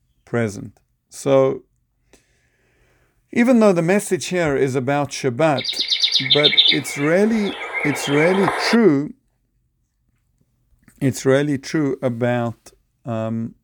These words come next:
so much of life. You look at that. I'm, I'm recording this, and a, a phone call comes in. It's, it's crazy. We're li-,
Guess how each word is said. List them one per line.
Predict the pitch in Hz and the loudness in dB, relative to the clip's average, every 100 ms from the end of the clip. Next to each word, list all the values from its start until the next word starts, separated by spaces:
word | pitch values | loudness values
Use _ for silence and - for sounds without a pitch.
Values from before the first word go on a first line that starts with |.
| _ | _
so | - - 135 | -12 -2 -2
much | 139 123 - - | 0 -4 -8 -6
of | 113 104 | -6 -6
life. | 107 107 - | -8 -8 -8
You | - 139 | -4 0
look | 151 | 0
at | 147 | 0
that. | 131 110 | 0 0
I'm, | 117 120 | -4 -4
I'm | 123 123 123 | -2 -2 0
recording | 127 - 165 156 131 | 0 4 4 4 0
this, | 120 - | -2 -6
and | 123 | -8
a, | 120 120 | -8 -8
a | 120 | -8
phone | - 135 | -2 -2
call | 127 117 | -2 -8
comes | 113 - 107 101 | -10 -8 -8 -10
in. | 113 _ | -14 _
It's, | 123 117 | -10 -10
it's | - 131 | -8 -10
crazy. | - 202 294 226 120 | -2 2 4 2 -2
We're | 117 135 | -2 -4
li-, | 151 160 | -4 -8